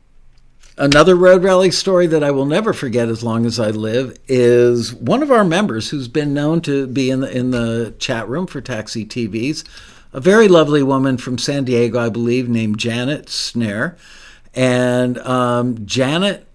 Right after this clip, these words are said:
was crossing from where the Westin is on Century Boulevard,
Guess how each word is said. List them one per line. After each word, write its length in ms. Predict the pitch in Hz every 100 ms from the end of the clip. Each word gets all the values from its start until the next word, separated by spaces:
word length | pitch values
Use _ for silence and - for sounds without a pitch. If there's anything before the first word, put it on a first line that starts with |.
| -
was 260 | 123 127
crossing 800 | - - - 170 190 190 175 160
from 500 | 151 - 143 135 127
where 220 | 123 139 160
the 100 | 170
Westin 480 | 156 151 - 131
is 300 | 117 110 110
on 140 | 113 107
Century 380 | 139 131 143 131
Boulevard, 640 | 123 120 110 110 113 156